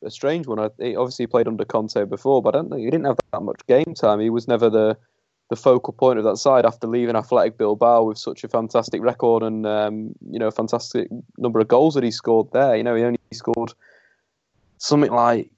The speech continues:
you know, just above twenty goals for, for Juve over that time. So it'd be a strange move in. It seems like he's finally fitting in at Swansea, and, uh, you know, with new manager coming in, it's probably,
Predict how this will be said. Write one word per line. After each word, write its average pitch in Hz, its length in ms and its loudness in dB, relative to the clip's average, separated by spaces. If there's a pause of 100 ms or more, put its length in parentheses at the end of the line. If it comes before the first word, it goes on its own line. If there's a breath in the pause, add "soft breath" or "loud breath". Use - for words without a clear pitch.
(100)
you - 140 -8
know, 127 120 4
just 135 260 -4
above 123 260 2
twenty 131 340 2
goals 131 400 4
for, 117 400 0
for 127 140 -6
Juve 117 240 -2
over 117 240 4
that 107 160 0
time. 139 280 0
So - 60 -8
it'd 165 80 -8
be 220 60 -2
a 190 40 2
strange 143 300 2
move 120 160 0
in. 143 160 2
It 123 80 -2
seems 170 220 0
like 139 160 4
he's 123 220 -8
finally 131 320 2
fitting 123 320 -2
in 131 120 0
at - 100 -4
Swansea, 123 640 0
and, 113 240 -6
uh, 82 200 -4
you 110 140 -6
know, 113 140 -2
with 117 220 -4 (800)
new 123 100 2
manager 123 320 4 (120)
coming 120 220 -2
in, 127 120 2
it's 120 100 -6
probably, 131 260 -2